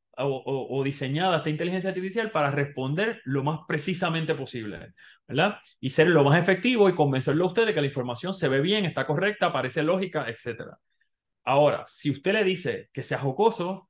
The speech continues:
que sea chistoso, que sea humorístico y hasta que sea sarcástico, el chat G P T le entiende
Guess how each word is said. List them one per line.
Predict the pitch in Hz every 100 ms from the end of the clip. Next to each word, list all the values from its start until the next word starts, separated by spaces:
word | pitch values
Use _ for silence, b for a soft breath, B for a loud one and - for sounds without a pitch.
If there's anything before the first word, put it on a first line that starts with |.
| _
que | 107
sea | - 117
chistoso, | 117 - 208 190 156 147 147 B -
que |
sea | 113 120
humorístico | 117 147 208 175 147 131 139 - -
y | 120
hasta | - 120
que | 120
sea | 135
sarcástico, | 156 175 214 240 180 175 208 - _ _ _ _ -
el | 117
chat | - 120
G | 135
P | 139 147
T | 208 233 123
le | 127 123
entiende | 113 131 208 165 170 202